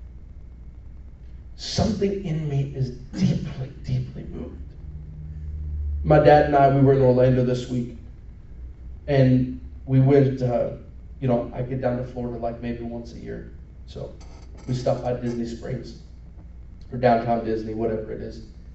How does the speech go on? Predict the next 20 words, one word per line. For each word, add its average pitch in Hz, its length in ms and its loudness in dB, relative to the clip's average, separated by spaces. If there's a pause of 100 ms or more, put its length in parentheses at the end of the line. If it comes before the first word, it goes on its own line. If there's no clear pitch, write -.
(220)
'Cause, 107 420 2
you 127 100 4
know, 117 100 6
you 127 240 6
ain't 135 140 6
gonna 131 160 6
get 131 160 4
a - 120 0
thirty-two-year-old 123 760 6
and 117 80 0
a 117 40 0
sixty-five-year-old 117 840 -2
to 113 60 -8
go 113 140 -4
to 113 80 -2
no 113 140 -4
parks. - 600 -6 (720)
Guarantee 123 420 6
you 117 80 2
that. - 320 0